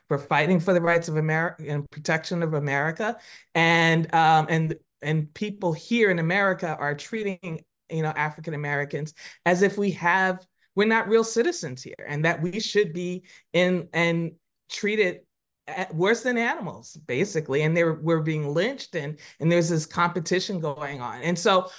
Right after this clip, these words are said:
what, you know, and, and what does that do to people who are marginalized like that? What does this do to their mindset? What does this do for how they produce?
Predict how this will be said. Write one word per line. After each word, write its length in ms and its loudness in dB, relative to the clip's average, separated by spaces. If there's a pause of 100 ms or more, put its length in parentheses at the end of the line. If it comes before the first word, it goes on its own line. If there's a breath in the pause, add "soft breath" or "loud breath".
what, 400 6 (240)
you 160 4
know, 80 6
and, 240 0
and 200 0
what 140 2
does 160 -2
that 220 0
do 200 -2
to 140 -8
people 440 -6
who 80 0
are 80 0
marginalized 840 -4
like 220 -14
that? 260 -8
What 120 4
does 180 2
this 160 0
do 140 2
to 120 -4
their 120 -2
mindset? 500 0
What 80 -4
does 120 -6
this 120 -10
do 320 0 (240 loud breath)
for 140 2
how 180 4
they 140 2
produce? 500 -2